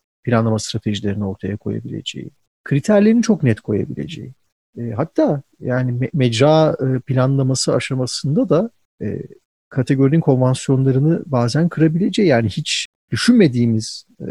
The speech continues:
mecraların aslında işin içine girebileceği gibi ger-, gerçekler karşımıza çıkıyor. O yüzden pek çok, e, iş ortağının hem girdi hem çıktı olarak kullanabileceği bir doküman, müşteri, e,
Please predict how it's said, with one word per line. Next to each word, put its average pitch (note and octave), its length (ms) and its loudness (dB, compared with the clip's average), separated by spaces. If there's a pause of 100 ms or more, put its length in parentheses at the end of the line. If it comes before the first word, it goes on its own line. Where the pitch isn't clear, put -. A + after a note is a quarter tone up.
(140)
mecraların A#2 600 -4
aslında B2 440 -6
işin - 220 -6
içine B2+ 220 -2
girebileceği A2 840 -2 (300)
gibi C3+ 200 -4
ger-, D#3 240 2
gerçekler E3 480 0
karşımıza A#2 480 -4
çıkıyor. - 420 -6
O G3+ 60 -2
yüzden G#3 360 -4 (400)
pek D3 160 -2
çok, - 280 -4
e, C3+ 380 0
iş - 180 -6
ortağının C#3 680 0 (520)
hem A#3+ 260 4
girdi E3 400 4
hem F#3 200 6
çıktı - 400 0
olarak C3+ 360 4
kullanabileceği A#2+ 760 0
bir G#2 100 -4
doküman, A2+ 480 -4
müşteri, A#2+ 840 -6 (160)
e, A#2+ 60 -10